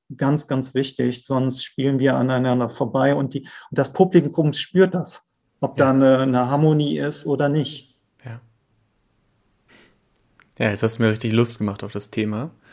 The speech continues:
Speaker 2: Und
Speaker 1: Ja.
Speaker 2: ich hoffe, dass bald die Theater wieder öffnen und, ähm, wir die Möglichkeit haben, vor oder auf der Bühne
Speaker 1: Ja.
Speaker 2: das zu genießen. Ja.
Speaker 1: Also es, es gibt, ähm, auch ganz, ganz tolle Online-Formate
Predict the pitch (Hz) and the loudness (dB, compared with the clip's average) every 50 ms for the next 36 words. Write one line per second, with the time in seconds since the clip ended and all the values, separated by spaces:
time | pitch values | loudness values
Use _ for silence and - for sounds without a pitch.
0 | - - _ _ _ - 120 113 117 113 110 113 117 110 104 101 - - 107 107 | -20 -20 _ _ _ -8 -6 -4 -2 -4 -2 -2 -2 -2 -2 -2 -2 -2 -2 -2
1 | 101 107 104 - - 98 95 101 - 110 107 107 101 101 104 - 98 - - - | -2 -4 -8 -6 -6 -6 -4 -4 -4 -4 -4 -4 -4 -4 -6 -6 -8 -8 -8 -8
2 | 104 101 101 104 104 - 104 101 95 101 - - - 95 92 92 95 98 101 104 | -8 -8 -8 -10 -10 -10 -10 -10 -10 -10 -10 -8 -8 -8 -8 -8 -10 -10 -8 -8
3 | 101 104 104 101 107 - - - 101 98 - - 98 95 95 95 95 104 - _ | -6 -6 -6 -8 -10 -14 -12 -10 -10 -10 -10 -8 -8 -8 -8 -8 -10 -12 -16 _
4 | _ - - _ _ _ - - - 113 113 117 113 - 104 101 104 98 98 98 | _ -20 -20 _ _ _ -4 2 2 4 4 4 0 -2 -2 -4 -4 -4 -4 -6
5 | 98 - - _ _ _ - 101 - - 107 98 101 104 101 98 95 98 95 98 | -8 -12 -16 _ _ _ -6 -6 -6 -6 -8 -8 -8 -6 -6 -6 -6 -6 -6 -10
6 | - - - - - - - - - - - 120 117 113 110 107 - - - 101 | -12 -16 -20 -20 -20 -20 -20 -20 -14 -4 -2 0 0 0 0 -2 -4 -4 -6 -4
7 | 104 101 101 101 104 104 - - - - - _ _ _ _ - 107 - 120 - | -4 -2 -2 -2 -4 -6 -8 -10 -12 -14 -14 _ _ _ _ -16 -14 -14 -14 -18
8 | _ _ _ _ _ - - _ _ - 120 113 120 - - 120 - - - - | _ _ _ _ _ -20 -20 _ _ -6 -2 -2 -2 -2 -2 -6 -6 -10 -10 -10
9 | 135 - - - - _ 151 151 151 - - - - - 131 127 123 127 127 127 | -10 -10 -12 -16 -4 _ 0 0 0 -2 -8 -6 -2 0 2 2 2 2 0 -2
10 | 123 127 - _ _ _ _ _ _ _ - 131 120 117 - - - 127 139 160 | -4 -8 -14 _ _ _ _ _ _ _ -2 -2 -2 -2 -2 -2 0 2 2 2
11 | 165 165 - - 143 139 143 139 - - - - - 139 135 139 143 139 135 135 | 2 2 0 0 0 0 0 -2 -6 -12 -10 -2 0 2 4 6 6 6 4 4
12 | - 147 120 135 135 131 127 127 123 120 - 123 117 110 107 127 139 - - 127 | 2 0 -2 0 0 2 2 0 -2 -4 -6 -8 -6 -6 -6 -8 -10 -10 -12 -12
13 | 123 113 | -14 -14